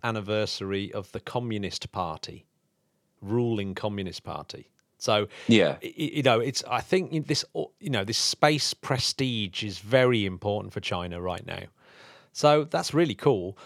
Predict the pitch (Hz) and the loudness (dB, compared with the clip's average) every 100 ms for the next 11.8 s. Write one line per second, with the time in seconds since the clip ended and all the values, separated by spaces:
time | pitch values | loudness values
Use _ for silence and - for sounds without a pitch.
0 | - - - 110 110 107 - - 117 110 | -20 -8 0 2 2 -2 -8 -2 2 2
1 | 107 110 - - _ - 123 120 120 123 | 0 -10 -16 -20 _ 2 4 4 2 -6
2 | - _ _ _ _ _ _ - 139 143 | -10 _ _ _ _ _ _ 0 2 2
3 | 139 123 - - _ _ _ - 156 - | 0 -2 -4 -6 _ _ _ 2 2 4
4 | - - 165 - 151 160 - 160 117 120 | -2 -2 -10 0 4 4 4 2 2 2
5 | 127 117 110 117 113 110 101 - 101 - | 2 0 -4 -4 -2 -2 -4 -4 -4 0
6 | 165 127 135 131 131 123 98 92 95 104 | 0 0 -2 0 0 0 -4 -2 0 0
7 | 120 113 127 117 117 113 107 104 - 110 | -2 0 2 4 4 4 2 0 -6 -6
8 | - 117 113 - 110 113 110 - 117 135 | -2 0 0 0 -2 0 -2 -2 -2 -2
9 | - - _ _ _ _ - - 170 170 | -6 -12 _ _ _ _ 2 6 6 6
10 | 104 76 69 101 110 151 147 95 87 82 | 4 4 4 2 4 4 4 2 2 2
11 | 80 78 76 78 80 78 78 - | 4 4 2 0 0 0 0 -2